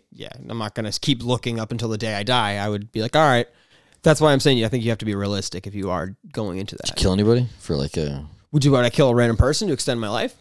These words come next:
Speaker 2: No, no, no, no. Would you,
Speaker 1: Oh,
Speaker 2: would
Speaker 1: 'cause I
Speaker 2: you,
Speaker 1: would say
Speaker 2: like
Speaker 1: yes, hundred percent. I'm
Speaker 2: Yeah?
Speaker 1: kidding. I'm
Speaker 2: Random?
Speaker 1: kidding.
Speaker 2: Would
Speaker 1: No.
Speaker 2: you, would you, no, would you kill someone, um, as, like, a vigilante?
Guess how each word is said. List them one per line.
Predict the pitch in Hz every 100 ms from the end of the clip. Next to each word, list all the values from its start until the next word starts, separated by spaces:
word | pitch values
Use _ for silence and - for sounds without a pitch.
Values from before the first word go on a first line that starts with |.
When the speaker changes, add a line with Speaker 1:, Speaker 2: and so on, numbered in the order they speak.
| _ -
Speaker 2:
No, | 139 147
no, | 151 147
no, | 147
no. | 120
Would | 90
you, | 185
Speaker 1:
Oh, | - 101
Speaker 2:
would | 175
Speaker 1:
'cause | 170
I |
Speaker 2:
you, | 151
Speaker 1:
would |
say | -
Speaker 2:
like | 127
Speaker 1:
yes, | 156 - -
hundred | 117 156 127
percent. | - 160 - - - - - - _
I'm | -
Speaker 2:
Yeah? | 85
Speaker 1:
kidding. | 107 98
I'm | 87
Speaker 2:
Random? | 90 180
Speaker 1:
kidding. | 254 156 95
Speaker 2:
Would | 113
Speaker 1:
No. | 127 120
Speaker 2:
you, | -
would | 113 107
you, | 113 104 -
no, | 117 110
would | 95 90
you | 87
kill | 110 98
someone, | - 90 73 76 - _ _ _ _
um, | 82 78 52 50 - _ _ _ _ - -
as, | 80
like, | 71
a |
vigilante? | 78 69 71 71 73 -